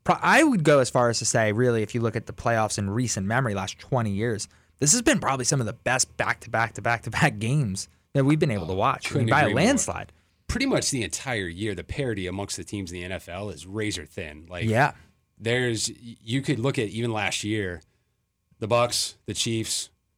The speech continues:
Speaker 2: pretty much were the odds-on favorites. Green Bay.
Speaker 1: Right.
Speaker 2: You know, you, there was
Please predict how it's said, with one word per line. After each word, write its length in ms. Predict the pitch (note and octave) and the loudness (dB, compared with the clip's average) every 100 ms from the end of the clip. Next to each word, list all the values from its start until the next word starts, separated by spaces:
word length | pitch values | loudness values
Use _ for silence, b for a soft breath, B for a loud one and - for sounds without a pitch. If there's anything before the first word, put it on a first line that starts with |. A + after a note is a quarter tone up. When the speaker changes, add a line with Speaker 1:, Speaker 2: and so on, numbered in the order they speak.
| _ _ | _ _
Speaker 2:
pretty 200 | - D#3 | -2 2
much 240 | E3 D3+ D3+ | 4 4 2
were 60 | |
the 100 | B2+ | 0
odds-on 340 | A#2 A#2 A#2 G#2 | 2 2 0 -2
favorites. 480 | - A2 A2 A2 - | -2 0 -2 -6 -8
Green 240 | G#2+ B2 A2+ | -2 -2 0
Bay. 340 | A2 G#2+ G#2 - _ - - | 0 0 -4 -10 _ -16 0
Speaker 1:
Right. 200 | A#2 A#2+ | 4 4
Speaker 2:
You 40 | |
know, 120 | A2 | 2
you, 220 | G#2+ A#2+ A#2+ | -2 -4 -2
there 140 | B2 | 0
was 240 | B2 A2 | 0 -2